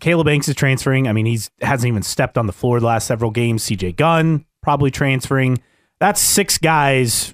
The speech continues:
as far as roster turnover. Uh, then you get into kinda tougher decisions, uh, guys who, you know, have been, been injured and haven't really played a whole lot, uh, factoring in, um,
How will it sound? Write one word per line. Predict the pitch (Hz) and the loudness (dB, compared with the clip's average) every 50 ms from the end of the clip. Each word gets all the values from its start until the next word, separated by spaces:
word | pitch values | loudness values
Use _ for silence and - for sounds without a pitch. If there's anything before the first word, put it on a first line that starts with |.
| _ - | _ -4
as | - 135 127 143 131 | -2 0 0 0 0
far | - 147 131 123 | 0 0 0 0
as | 117 104 | 0 0
roster | 101 117 131 135 135 - - - 117 | 0 2 2 2 0 0 -2 -4 -4
turnover. | 107 - - 120 110 101 87 76 - _ _ _ _ _ _ _ _ _ _ _ - | -2 -2 -2 0 0 -2 -2 -4 -8 _ _ _ _ _ _ _ _ _ _ _ -2
Uh, | 127 127 123 123 | 0 2 2 2
then | 120 131 165 180 185 | 2 2 2 2 2
you | 170 156 | 2 2
get | 135 160 160 | 2 2 2
into | 156 151 135 - 151 135 | 2 2 0 0 0 -2
kinda | - - 143 135 135 123 110 - _ _ _ _ _ _ | 0 0 0 2 2 0 -2 -4 _ _ _ _ _ _
tougher | - - 175 160 - 170 156 | 0 0 0 2 2 0 0
decisions, | 147 143 - - 156 143 127 143 147 143 139 139 135 117 - - - _ _ _ _ _ _ - | 0 0 0 2 2 2 2 2 2 2 2 0 0 -2 -4 -6 -8 _ _ _ _ _ _ -6
uh, | - 107 104 | -4 -2 -2
guys | 101 - 135 135 135 127 120 - | 0 0 0 2 2 0 0 0
who, | 131 123 | 0 -2
you | 123 113 127 123 | -2 0 0 0
know, | 117 113 | 2 2
have | 104 98 | 0 0
been, | 104 104 98 92 - - _ - | 0 -2 -2 -4 -4 -8 _ -6
been | - - - | -6 -2 0
injured | 165 175 156 147 156 151 135 | 0 2 2 2 2 2 2
and | 123 | 0
haven't | 117 127 127 - | 0 -2 -2 0
really | - 120 113 | 0 0 0
played | - - - 131 127 120 120 | -2 -2 -2 0 0 2 0
a | 110 | 0
whole | - - 127 120 | 0 -2 -2 0
lot, | 113 113 113 113 113 113 113 - _ _ _ _ _ _ _ _ _ _ _ - | 0 2 2 2 2 0 -2 -4 _ _ _ _ _ _ _ _ _ _ _ -4
uh, | 98 98 95 95 95 95 | -2 0 0 0 0 -2
factoring | 98 - - 113 110 - - 123 117 113 113 113 | -2 -2 -2 -4 -4 -4 -2 -2 0 0 0 0
in, | 113 113 110 110 107 107 101 - _ _ _ _ _ _ _ | 0 0 0 0 0 -2 -4 -6 _ _ _ _ _ _ _
um, | 104 98 92 90 87 85 82 80 82 78 | -4 -2 0 0 -2 -2 -4 -6 -10 -12